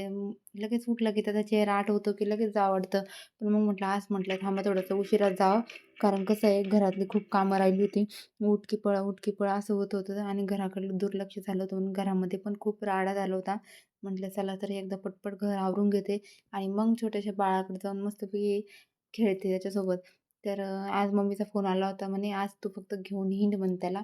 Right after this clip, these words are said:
मग सांगते," म्हणे, "तुला, कारण काय ना, तो एवढा परेशान करतोय, नुसतं घेऊन फिरा म्हणतोय."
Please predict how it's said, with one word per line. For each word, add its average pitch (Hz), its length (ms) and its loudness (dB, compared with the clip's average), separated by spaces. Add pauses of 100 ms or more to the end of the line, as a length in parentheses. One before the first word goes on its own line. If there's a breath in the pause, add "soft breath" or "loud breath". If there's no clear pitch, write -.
(360 soft breath)
मग 214 160 -8
सांगते," 190 340 -2
म्हणे, 190 160 -2
"तुला, 185 240 -4
कारण 190 300 -2
काय 196 180 -2
ना, 214 120 0 (380 loud breath)
तो 214 80 -4
एवढा 202 300 0
परेशान 214 420 2
करतोय, 214 300 0
नुसतं 233 320 2
घेऊन 214 240 4
फिरा 208 280 4
म्हणतोय." 190 420 0